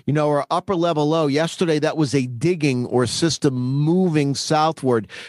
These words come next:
Today, that upper level low is moving northward. So, uh, that's why, and, and, and even if you look on the radar this <laughs> morning, I think the width of the thunderstorm area is about, about a hundred miles, but the length,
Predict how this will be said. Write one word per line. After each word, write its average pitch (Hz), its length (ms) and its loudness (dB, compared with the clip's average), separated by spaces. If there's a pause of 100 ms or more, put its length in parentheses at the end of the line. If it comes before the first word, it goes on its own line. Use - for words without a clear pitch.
(120)
Today, 165 320 2
that 156 240 0
upper 160 240 0
level 147 260 2
low 151 220 2
is 117 160 -2
moving 139 500 0
northward. 143 680 2 (280)
So, 139 640 0
uh, 127 280 2
that's 147 280 0
why, 139 260 4
and, 135 280 2
and, 143 200 0
and 151 140 2
even 165 180 2
if 151 160 0
you 139 80 0
look 151 200 0
on 139 120 0
the 123 80 -2
radar 147 320 2
this 120 340 -6
<laughs> - 0 -
morning, 170 360 2 (260)
I 147 100 4
think 190 260 0
the 160 80 4
width 165 420 2
of 180 140 0
the 147 360 0
thunderstorm 160 680 0
area 123 300 2
is 117 80 -2
about, 123 300 0
about 143 340 2
a 131 40 0
hundred 151 300 0
miles, 151 640 0 (400)
but 165 160 0
the 165 100 4
length, 156 680 -2